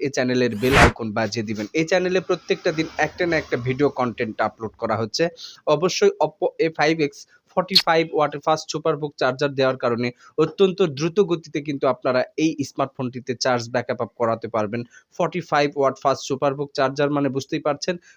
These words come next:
খুবই ফাস্টলি একটা দ্রুত চার্জ আপনার সেটে ব্যাকআপ করে নিতে পারবেন। এখন কথা হচ্ছে এটা ছয় জিবি ভেরিয়েন্ট আছে, একশো আঠাশ জিবি রোম আছে,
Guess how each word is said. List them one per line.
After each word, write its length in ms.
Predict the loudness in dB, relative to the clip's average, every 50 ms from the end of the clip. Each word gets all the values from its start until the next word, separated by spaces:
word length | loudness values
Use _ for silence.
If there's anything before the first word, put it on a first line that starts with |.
| _ _ -8
খুবই 240 | -6 -2 0 0 0
ফাস্টলি 480 | 0 2 0 0 0 0 -4 -2 0 2
একটা 240 | 2 2 0 0 -2
দ্রুত 280 | -2 -2 -4 -6 -2 -2 -4 -2 0 0
চার্জ 200 | 0 2 0 -2 -6 -6 -4 -4
আপনার 280 | -4 -4 -2 -4 -4 -4 -4
সেটে 300 | -6 -8 -8 -8 -6 -6 -4
ব্যাকআপ 260 | -4 -4 -2 -2 2 4 6 4 4 4 _ -4
করে 160 | -4 -4 -2 -4
নিতে 260 | -6 -6 -6 -6 -4
পারবেন। 360 | -2 -2 -2 -2 -2 -2 -4 -4 -6 -14 -20 -20 -14 -6 -4
এখন 180 | -4 -2 -2 -2
কথা 220 | -2 0 2 2 2
হচ্ছে 220 | 2 2 0 0 0 0
এটা 220 | 0 0 0 0 0 0
ছয় 180 | 2 2 2
জিবি 220 | 2 0 -2 -2 0
ভেরিয়েন্ট 380 | 0 0 2 2 0 0 0 -2
আছে, 180 | -2 0 0 -2
একশো 260 | -2 -2 -2 0 0
আঠাশ 240 | 0 0 0 -2 -4 -4 -4
জিবি 200 | -6 -4 -2 -2 0
রোম 200 | 0 0 0 0 0 0
আছে, 180 | -2 -2 -4